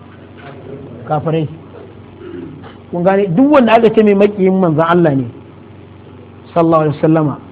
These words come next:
to wannan an ce wane kafiri ne.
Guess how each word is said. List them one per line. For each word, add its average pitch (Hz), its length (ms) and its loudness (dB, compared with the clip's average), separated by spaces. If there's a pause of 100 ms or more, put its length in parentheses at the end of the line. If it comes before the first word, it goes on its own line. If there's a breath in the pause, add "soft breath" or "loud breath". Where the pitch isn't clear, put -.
(160)
to 160 80 -4
wannan 220 400 2 (160)
an 220 240 2
ce 214 140 4
wane 196 420 4
kafiri 170 500 2
ne. 143 120 -2